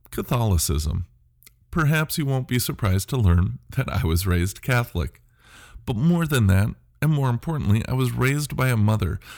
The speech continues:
who was a church cantor and choir director. In lieu of daycare, preschool, and babysitters, I spent much of my earliest years in the choir lofts of most of the churches that dot the Northeast Minneapolis landscape,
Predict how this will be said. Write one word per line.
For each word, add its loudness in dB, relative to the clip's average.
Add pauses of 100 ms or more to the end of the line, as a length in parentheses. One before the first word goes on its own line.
(100)
who -2
was 2
a 0
church -6
cantor -2
and 0
choir 0
director. -4 (640)
In 4
lieu 2
of -2
daycare, 0 (320)
preschool, 0
and 2
babysitters, 2 (420)
I -2
spent -4
much -2
of -4
my 0
earliest -2
years 2 (340)
in 2
the -2
choir 0
lofts -2 (120)
of -6
most 0
of -4
the 0
churches 0
that 0
dot 0
the -2
Northeast 0
Minneapolis 2
landscape, 0